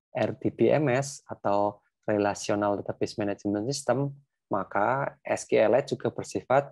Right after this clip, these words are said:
transaksional yang dapat kita tulis atau istilahnya kita insert, kita update, dan kita delete sesuai kebutuhan kita.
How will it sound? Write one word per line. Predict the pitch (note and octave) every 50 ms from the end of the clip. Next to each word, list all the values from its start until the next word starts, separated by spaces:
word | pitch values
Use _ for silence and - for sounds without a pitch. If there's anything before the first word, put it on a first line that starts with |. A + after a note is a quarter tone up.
| - _ _ _ _ _ _ _ _ _ _ _ _ -
transaksional | - A#2 A2+ - - A#2 - - - C#3+ C#3+ C#3+ C3+ C3 B2+ C3 C3 C3+ - _ _
yang | A2+ G#2 G2+ F#2+ -
dapat | G2 - G2+ G#2 - -
kita | G#2 - - G2+ G2 F#2+ -
tulis | - G2+ G2 G#2 B2 D3+ C#3+ - - _ _ _ _ -
atau | A#2 - - - G2+ G2 G2+ G#2 G#2+
istilahnya | - - - G#2 G2 G2 G2 G2+
kita | - - - A2 -
insert, | - A#2+ C3 C#3 C#3 D3 C#3+ C#3+ C#3+ C#3+ - - _ _ -
kita | G#2 - - G#2+ G#2+ -
update, | - D3 C#3 - - C3+ C3+ C#3 C#3 - - _ _ _ _ _
dan | - A#2 G#2 G2+ -
kita | - - - A2 G2+ -
delete | - G#2+ G2 G2 G#2+ B2+ E3+ E3 - - _ _ _ _ _ _ _ _
sesuai | A#2 - - B2 B2+ B2+ - C3+
kebutuhan | - A#2 - - A2+ A#2 B2 B2+ C3 C3+ C3+ - -
kita. | A2 - - - G2+ G2 F#2+ F#2 F#2